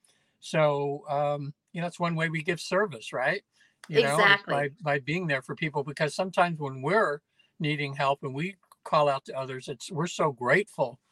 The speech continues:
Speaker 1: when we have someone we're close enough to that'll help us out of a difficult situation, you know, pick us up when our car's stranded, or, you know, <clears throat> they, they somehow, um, Tony and I have both been in the situations before where financially over the last twenty years, we were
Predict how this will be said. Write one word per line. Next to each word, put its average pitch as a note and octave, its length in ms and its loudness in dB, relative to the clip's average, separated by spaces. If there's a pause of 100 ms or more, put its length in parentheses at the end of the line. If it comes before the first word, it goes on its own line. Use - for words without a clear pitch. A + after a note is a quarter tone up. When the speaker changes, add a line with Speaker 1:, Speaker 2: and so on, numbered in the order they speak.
(360)
Speaker 1:
when C#3+ 160 2
we C#3+ 100 2
have D3 240 4
someone E3 420 0
we're B2+ 140 -6
close G#3 340 2
enough C3+ 240 -6
to D3+ 160 -4
that'll C3+ 280 -2
help D3+ 260 0
us D3 160 -6
out D3 180 2
of C3 120 -10
a B2 60 -8
difficult - 540 -4
situation, C#3 680 -4 (560)
you D#3+ 80 2
know, C3+ 160 4
pick - 260 -2
us D#3 140 0
up D#3 140 6
when C#3+ 140 0
our E3 100 0
car's D#3 320 4
stranded, A#2+ 600 -4
or, A#2 300 -4 (440)
you D3+ 120 -2
know, C#3 360 -2
<clears throat> - 480 -6
they, D3 280 -2
they C#3 260 -4
somehow, D3 720 0
um, C3+ 220 -4 (520)
Tony F#3 280 2
and D#3+ 100 -2
I D3+ 140 2
have B2+ 120 -4
both D#3 260 -2
been E3 160 -4
in D#3 100 -6
the C#3+ 100 -6
situations D3 680 -6
before C#3+ 540 0 (360)
where D3 160 0
financially C#3+ 840 0
over C3+ 180 -4
the C3+ 80 -6
last C#3 280 0
twenty D3 280 -2
years, C3+ 300 -4
we C#3 160 -6
were C3 200 -8